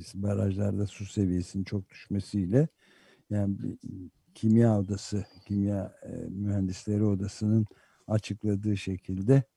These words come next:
çok kritik seviyelere düşmüş vaziyette diyor. Ayrıca Ankara valisi şey, e, belediye başkanı Ma-, Ma-, Mansur Yavaş'ın da zaten, e, başkentin geçen, e,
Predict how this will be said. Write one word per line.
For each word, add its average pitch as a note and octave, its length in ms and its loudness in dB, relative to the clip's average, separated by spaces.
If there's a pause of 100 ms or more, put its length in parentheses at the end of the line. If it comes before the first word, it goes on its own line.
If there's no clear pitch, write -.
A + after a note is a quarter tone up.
(580)
çok - 280 0
kritik B2 460 0
seviyelere G#2 640 2
düşmüş B2+ 480 0
vaziyette G#2+ 640 2
diyor. A2+ 340 2
Ayrıca A2 420 2
Ankara G2+ 600 0
valisi G2+ 540 -2 (500)
şey, G2+ 340 -2
e, F#2 520 -4
belediye G#2 500 2
başkanı G#2 380 0
Ma-, G2+ 500 0
Ma-, G2+ 220 -2
Mansur G#2 460 0
Yavaş'ın G2 580 2
da C#3+ 200 4 (840)
zaten, A#2 640 4
e, G2+ 400 -4
başkentin A2 920 2 (1080)
geçen, A2 360 4
e, G#2 120 0